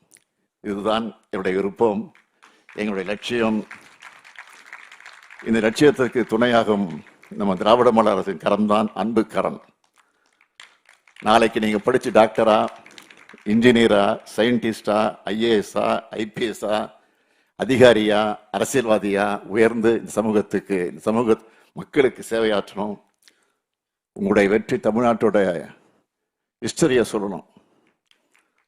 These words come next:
அதுக்கு உங்களுக்கு சப்போர்ட்டா, உங்க ஃப்ரெண்டா, உங்க பேரண்டா இந்த முத்துவேல் கருணாநிதி ஸ்டாலின்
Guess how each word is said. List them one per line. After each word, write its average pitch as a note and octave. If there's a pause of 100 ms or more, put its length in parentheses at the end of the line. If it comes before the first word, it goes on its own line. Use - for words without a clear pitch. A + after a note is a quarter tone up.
(160)
அதுக்கு A#2
உங்களுக்கு G#2+
சப்போர்ட்டா, B2+ (1120)
உங்க G2+
ஃப்ரெண்டா, A2+ (1120)
உங்க - (120)
பேரண்டா A2 (1300)
இந்த G2+
முத்துவேல் A2
கருணாநிதி G#2
ஸ்டாலின் G#2